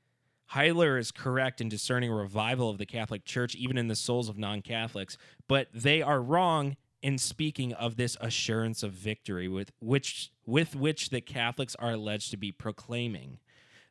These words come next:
The phrase is a profane and unholy one. It degrades religion and makes it a party affair.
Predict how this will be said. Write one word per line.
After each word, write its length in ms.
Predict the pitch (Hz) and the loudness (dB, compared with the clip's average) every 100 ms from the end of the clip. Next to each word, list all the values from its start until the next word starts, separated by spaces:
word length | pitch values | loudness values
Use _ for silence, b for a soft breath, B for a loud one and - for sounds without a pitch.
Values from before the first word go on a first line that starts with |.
| - | 0
The 120 | 139 | 0
phrase 680 | - 160 202 196 131 123 | 2 4 6 6 2 0
is 180 | - 135 | -4 -2
a 60 | 123 | -2
profane 800 | - - 123 - 135 131 156 165 | -2 0 0 0 -4 0 0 -2
and 220 | 127 117 | -4 -6
unholy 560 | 113 117 - 110 123 104 | -2 -4 -2 -4 -4 -4
one. 320 | 85 78 80 B B B - | -6 -8 -10 B B B -2
It 200 | 147 131 | -2 2
degrades 680 | 131 120 123 127 143 160 143 | 0 0 0 0 0 0 0
religion 540 | 135 120 120 117 120 | -2 0 0 0 -2
and 240 | 101 107 107 | -2 -4 -2
makes 260 | 110 110 | -4 -2
it 100 | 113 | -4
a 60 | 101 | -4
party 480 | - 107 104 101 95 | -6 -4 -4 -2 -4
affair. 600 | - 98 90 76 64 | -6 -8 -8 -8 -14